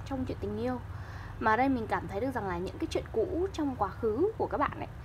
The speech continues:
có thể là những mối quan hệ cũ này, ờ, mối quan hệ cũ này, những tình yêu cũ của các bạn này,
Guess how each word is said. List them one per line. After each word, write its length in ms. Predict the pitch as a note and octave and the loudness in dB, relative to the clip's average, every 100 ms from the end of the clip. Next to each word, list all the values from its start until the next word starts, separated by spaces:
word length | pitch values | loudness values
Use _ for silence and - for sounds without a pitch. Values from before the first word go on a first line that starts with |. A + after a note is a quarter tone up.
| - - | -10 -6
có 80 | C4 | 2
thể 140 | A3 | 4
là 80 | F#3+ | 4
những 200 | F3+ C4 | 2 0
mối 140 | A3+ G#3+ | 0 2
quan 160 | C#4 | 0
hệ 80 | C4+ - | 0 -2
cũ 220 | B4 G#4 E4+ | -2 0 0
này, 120 | C4 - - - - | 0 -4 -10 -10 -6
ờ, 80 | - | -2
mối 180 | A3 A3 | 0 2
quan 120 | C#4 | 2
hệ 120 | D4 - | 2 0
cũ 200 | C4+ F4 | -2 0
này, 140 | D#4+ G#3 | 0 -2
những 180 | G#3+ C#4+ | -4 0
tình 260 | D4 A#3 A#3 | 0 0 0
yêu 160 | B3+ - | 0 0
cũ 200 | B3 F#4 | 0 2
của 80 | B3 | 0
các 100 | A3 | 2
bạn 220 | C4 - | 2 0
này, 100 | F#3+ | -4